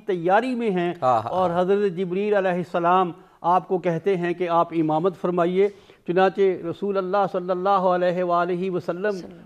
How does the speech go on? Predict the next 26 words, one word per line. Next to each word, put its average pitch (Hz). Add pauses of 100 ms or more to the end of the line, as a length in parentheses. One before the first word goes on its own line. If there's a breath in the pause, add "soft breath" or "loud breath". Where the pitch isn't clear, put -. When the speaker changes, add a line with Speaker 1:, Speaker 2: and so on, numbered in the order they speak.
Speaker 1:
वहाँ 175
इमाम, 165 (300)
इमामत 170
फरमाते 202
हैं 208
Speaker 2:
वाह, 123
Speaker 1:
और 92
तमाम 196
Speaker 2:
वाह। 107
Speaker 1:
अम्बिया 202
और 180
रसूल 226 (500 soft breath)
आपकी 202
इमामत 190
में 196
नमाज 175
अदा 160
करते 151
हैं। 165 (500 soft breath)
लतुमिनुन्ना 208
बिही 208
व 196
लतंसुरुन्ना, 190
Speaker 2:
आहा। 202
Speaker 1:
जो 185
सूरह 190